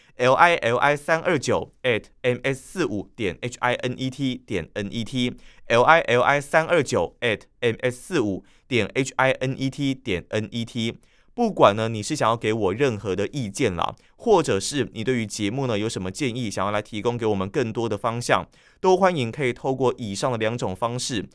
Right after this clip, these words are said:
把大家的建议呢回馈给艾格知道。那如果呢，你两种方式都不想要的话，你也可以透过网路，哦，也可以到 Podcast 上面呢，收听我们的节目。我们包括了在 Apple Podcast 或者是 Spotify 或者是K K box Podcast，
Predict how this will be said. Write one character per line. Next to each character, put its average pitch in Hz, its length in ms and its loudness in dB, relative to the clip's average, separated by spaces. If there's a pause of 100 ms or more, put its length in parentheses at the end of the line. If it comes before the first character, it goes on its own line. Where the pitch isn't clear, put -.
(200)
把 104 140 4
大 120 140 2
家 123 100 -2
的 117 60 2
建 151 200 -2
议 151 80 -6
呢 117 200 2
回 98 260 -4
馈 110 220 -4
给 90 120 -6
艾 107 220 -2
格 90 220 -4
知 117 220 -4
道。 113 280 4 (380)
那 190 80 0
如 185 160 0
果 214 200 8
呢， 143 320 4
你 151 160 -2
两 151 200 4
种 - 200 -2
方 139 180 -2
式 143 140 -4
都 135 100 0
不 139 140 -6
想 95 180 0
要 113 100 -2
的 104 80 -4
话， 101 440 2
你 165 100 -6
也 151 80 2
可 143 160 -2
以 127 60 0
透 147 180 0
过 135 160 0
网 104 320 4
路， 139 240 2 (240)
哦， 113 160 -2
也 107 140 -2
可 147 120 -4
以 127 80 0
到 123 220 6
Podcast 143 480 2
上 143 200 0
面 151 140 -4
呢， 123 120 0
收 143 180 -4
听 143 280 -8
我 107 120 2
们 95 240 -2
的 98 260 2
节 95 280 -2
目。 127 260 -2 (280)
我 120 80 -4
们 131 120 4
包 160 180 6
括 175 200 2
了 143 120 6
在 143 180 2
Apple 151 200 2
Podcast 180 540 4
或 160 200 -2
者 127 140 -2
是 123 180 0
Spotify 135 540 2
或 123 220 -6
者 104 80 -4
是 123 180 -4
K 127 160 -4
K 131 140 -2
box 127 260 0
Podcast， 139 480 0